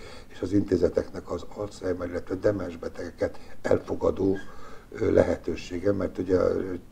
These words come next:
öt-tíz évvel ezelőtt, öt évvel ezelőtt is sokkal nehezebb volt demens beteget egy, ö, ápolási otthonba betenni, mert ugye az ismeretek hiánya,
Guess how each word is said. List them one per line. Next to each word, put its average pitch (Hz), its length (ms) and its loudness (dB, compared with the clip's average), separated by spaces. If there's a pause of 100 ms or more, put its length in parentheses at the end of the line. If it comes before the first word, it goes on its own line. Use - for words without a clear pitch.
(140)
öt-tíz - 440 -4
évvel 87 280 0
ezelőtt, 90 460 -6 (360)
öt 110 200 -2
évvel 82 260 0
ezelőtt 82 380 -2
is 85 140 -10
sokkal - 380 -6
nehezebb 82 520 -6
volt 87 260 -4
demens 85 500 -8 (280)
beteget 82 520 -2
egy, 85 260 -6
ö, 87 200 -2 (720)
ápolási - 520 0
otthonba 85 480 -2
betenni, 98 560 0 (420)
mert 87 240 0
ugye 92 180 8
az 87 140 6
ismeretek - 560 -2
hiánya, 82 580 -2